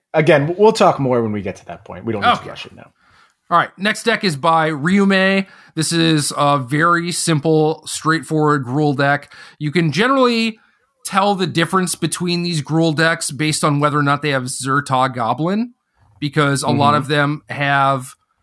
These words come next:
Speaker 2: uh, Growth Chamber Guardian as one of their two drops. This one has Merfolk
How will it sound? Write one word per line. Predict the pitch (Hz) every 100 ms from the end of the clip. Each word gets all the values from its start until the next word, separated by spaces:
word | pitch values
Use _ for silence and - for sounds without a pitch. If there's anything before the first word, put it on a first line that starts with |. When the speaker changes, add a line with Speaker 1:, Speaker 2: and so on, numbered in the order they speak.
| -
Speaker 2:
uh, | - 139
Growth | 131 165
Chamber | 165 185 165
Guardian | 151 156 151 156 156 180 _ -
as | 131 143 143 139 -
one | 143 147
of |
their | 143
two | 143 156
drops. | 127 143 139 139 - -
This | 151 151 151
one | 147 143 147
has | 127 139 135 131 131 - - _ _ -
Merfolk | 147 165 170 156